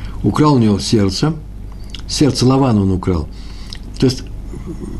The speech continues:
мы понимаем, что это означает. Это называется, он его обманул, потому что не сказал ему, что убегает. Так написано в стихе. Он его обманул, потому что не сказал, что он убегает.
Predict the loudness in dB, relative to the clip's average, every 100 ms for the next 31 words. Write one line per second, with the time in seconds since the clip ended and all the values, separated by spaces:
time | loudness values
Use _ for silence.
0 | -10 -2 2 4 4 4 4 2 0 2
1 | 2 2 2 2 2 0 2 0 0 0
2 | 2 4 4 2 2 2 2 2 2 -2
3 | -12 -10 -10 -6 0 4 4 4 4 4
4 | 4 2 4 6 4 4 4 6 4 4
5 | 2 0 -2 -2 0 -2 0 -2 -2 -4
6 | -6 -12 -14 -16 -14 0 4 6 4 4
7 | 4 4 4 2 0 2 0 2 0 0
8 | 2 2 2 2 0 -4